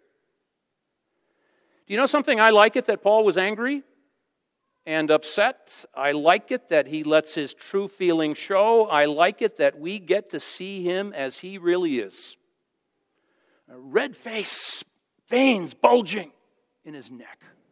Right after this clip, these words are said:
Uh, I have had coaches over the years, football coaches, who would appear to be very angry.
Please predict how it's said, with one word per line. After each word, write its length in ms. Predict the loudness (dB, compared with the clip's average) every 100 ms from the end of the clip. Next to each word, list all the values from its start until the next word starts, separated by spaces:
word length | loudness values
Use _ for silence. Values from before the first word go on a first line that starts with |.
| _ _ _ _ _ _ _ _ _ _ _
Uh, 100 | -8 0
I 140 | 2
have 100 | 4
had 200 | 4 2
coaches 540 | 2 2 2 -2 2
over 180 | 4 4
the 120 | 2
years, 260 | 4 4 2
football 340 | -2 -2 0
coaches, 440 | 0 -2 -4 -6 -6
who 120 | -4
would 140 | -2 -2
appear 580 | -4 -4 2 4 4
to 140 | 0 -8
be 380 | -8 -6 -6 -8
very 420 | -2 0 2 0
angry. 500 | -2 -4 -4 -6